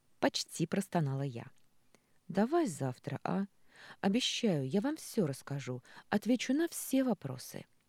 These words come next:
Парень отрывисто кивнул. «Да, конечно, прости. Тебя проводить?» «Не нужно,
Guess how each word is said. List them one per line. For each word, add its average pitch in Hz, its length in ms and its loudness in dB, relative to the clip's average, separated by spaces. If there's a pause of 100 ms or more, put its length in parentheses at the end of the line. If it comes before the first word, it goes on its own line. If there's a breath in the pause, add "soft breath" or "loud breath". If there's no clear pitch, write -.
(600)
Парень 330 320 4
отрывисто 160 560 -2
кивнул. 127 420 -6 (880 soft breath)
«Да, 185 320 6
конечно, 180 540 4
прости. - 560 -6 (280)
Тебя 160 220 4
проводить?» 185 600 2 (720)
«Не 226 220 2
нужно, 127 440 0